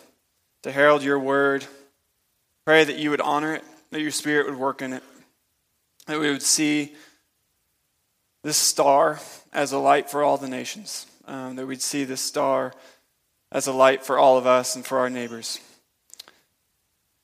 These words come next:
So, Lord, do your work. In your name, amen. There's a, a funny social norm that we're getting to the end of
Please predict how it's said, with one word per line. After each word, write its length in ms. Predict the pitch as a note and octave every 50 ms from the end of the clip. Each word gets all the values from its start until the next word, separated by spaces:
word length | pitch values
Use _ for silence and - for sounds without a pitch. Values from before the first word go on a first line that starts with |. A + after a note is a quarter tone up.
| _
So, 100 | - D3
Lord, 240 | C#3+ C#3+ C#3 C#3 C3+
do 80 | C#3 C#3
your 160 | C#3+ D3 D3+
work. 240 | C#3+ B2+ A#2 - - - - -
In 80 | C3+
your 80 | C#3 C#3
name, 180 | C#3 C#3 B2+ C3 - - -
amen. 300 | C#3 C#3 C3+ B2+ A#2+ - - _ _ _ _ _ _ _ _ _ _ _ _ _ _ _ _ _ _ _ _ _ _ _ _ _ _ _ _ _ _ _ -
There's 340 | F#3+ G3+ G#3+ A3+ A3+ G3+ F#3
a, 240 | G3 G3 F#3+ F#3 F3+ F3+
a 100 | E3+ E3
funny 300 | - - A#3+ C4 C#4+ C#4+
social 340 | - - A3+ G3+ G3 G3 F3
norm 400 | D#3 E3 F#3 F3 D#3+ D#3+ F3+ F#3 - - - - _ _ _ _ _ _ _ _ _ _ _ _ _ _ _ _ _ _ _ _ _ _ _ _ _ _ _ _ _ _ - - - - - _ _ _ _ _ _ _ _
that 100 | - D3
we're 280 | D3 D#3 D#3 D#3 D#3+ D#3+ - - - -
getting 240 | F3+ F3 F3 E3
to 80 | D#3 D#3+
the 140 | D3 D3 D3
end 180 | D3 D3+ D3+ D3+
of 260 | D#3+ F#3 - -